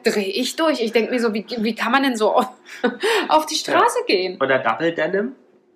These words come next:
Speaker 1: Double Denim, ja, trage
Speaker 2: Ja,
Speaker 1: ich.
Speaker 2: trägst
Speaker 1: Trage
Speaker 2: du ja
Speaker 1: ich,
Speaker 2: auch,
Speaker 1: trage
Speaker 2: ne?
Speaker 1: ich schon immer. Und war aber auch erst vor kurzem gerade erst in,
Speaker 2: Ja.
Speaker 1: in.
Speaker 2: Bandanas habe ich ja auch durchgehend getragen.
Speaker 1: Du hast,
Speaker 2: Sind jetzt
Speaker 1: ja,
Speaker 2: wieder
Speaker 1: stimmt. Ja, jetzt kannst du es endlich wieder,
Speaker 2: Ja,
Speaker 1: ne?
Speaker 2: aber ich trage die auch schon seit Jahren
Speaker 1: Ja,
Speaker 2: wieder.
Speaker 1: das stimmt.
Speaker 2: Genau.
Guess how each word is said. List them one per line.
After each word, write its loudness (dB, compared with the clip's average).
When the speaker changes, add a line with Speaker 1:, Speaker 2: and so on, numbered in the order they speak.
Speaker 1:
Double 4
Denim, 0
ja, 4
trage 0
Speaker 2:
Ja, 0
Speaker 1:
ich. -8
Speaker 2:
trägst -4
Speaker 1:
Trage 2
Speaker 2:
du 4
ja 2
Speaker 1:
ich, 2
Speaker 2:
auch, -2
Speaker 1:
trage 0
Speaker 2:
ne? 0
Speaker 1:
ich -2
schon -4
immer. 0
Und 0
war 4
aber 6
auch 0
erst -2
vor -2
kurzem -2
gerade 2
erst -6
in, 0
Speaker 2:
Ja. -2
Speaker 1:
in. 2
Speaker 2:
Bandanas 0
habe -8
ich -8
ja -2
auch -8
durchgehend -4
getragen. -2
Speaker 1:
Du -2
hast, -2
Speaker 2:
Sind -8
jetzt -4
Speaker 1:
ja, 2
Speaker 2:
wieder -2
Speaker 1:
stimmt. -2
Ja, 2
jetzt -4
kannst -4
du -4
es -6
endlich -2
wieder, 2
Speaker 2:
Ja, 2
Speaker 1:
ne? -2
Speaker 2:
aber -2
ich -6
trage -4
die 0
auch 0
schon -6
seit -2
Jahren -4
Speaker 1:
Ja, 2
Speaker 2:
wieder. 4
Speaker 1:
das -2
stimmt. -8
Speaker 2:
Genau. -2